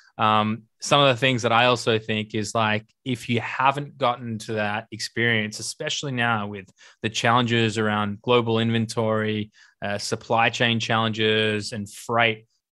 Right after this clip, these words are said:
dealing with the limitations on the inventory that you can get into an Amazon F B A center, uh, it's gonna be a very interesting and popcorn-worthy Q four to see, like,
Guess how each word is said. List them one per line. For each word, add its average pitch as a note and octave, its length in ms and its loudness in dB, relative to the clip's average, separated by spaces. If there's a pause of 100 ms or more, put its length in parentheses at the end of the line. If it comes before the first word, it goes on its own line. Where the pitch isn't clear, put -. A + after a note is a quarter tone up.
(120)
dealing C3 320 2
with A#2 260 0
the A2 240 0
limitations A#2 840 0
on G#2+ 180 2
the G#2+ 80 2
inventory A2+ 460 0
that A2 60 -8
you G#2+ 60 -8
can G#2+ 80 -6
get A2+ 160 -4
into A2 300 -4
an G#2+ 220 -2
Amazon G#2+ 420 -4
F G#2 180 -8
B A2 120 -6
A A2 200 -2
center, G#2+ 480 -4 (480)
uh, G#2+ 460 2
it's C#3+ 200 -6
gonna C#3 200 0
be B2 220 2
a A2+ 60 4
very C3 580 2
interesting A2+ 840 -2
and G#2 320 -6
popcorn-worthy A2 1080 0
Q B2 260 -2
four A2+ 360 2
to G#2 80 -6
see, A2 280 0
like, A2 280 0